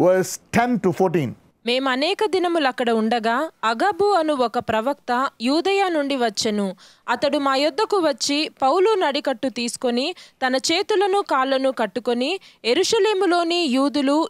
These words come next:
Speaker 2: ఈ నడికట్టు గల మనుష్యుని ఈలాగు బంధించి, అన్యజనుల చేతికి అప్పగింతురని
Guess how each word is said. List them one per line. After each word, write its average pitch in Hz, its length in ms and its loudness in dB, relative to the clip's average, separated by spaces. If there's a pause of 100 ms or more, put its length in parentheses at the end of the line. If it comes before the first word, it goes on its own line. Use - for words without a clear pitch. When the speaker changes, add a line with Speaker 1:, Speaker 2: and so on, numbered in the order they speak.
Speaker 2:
ఈ 254 120 -2
నడికట్టు 294 560 -2 (100)
గల 349 120 2
మనుష్యుని 269 760 -2
ఈలాగు 247 420 -2
బంధించి, 240 720 -2 (300)
అన్యజనుల 403 580 2 (160)
చేతికి 294 500 -2
అప్పగింతురని 262 880 -2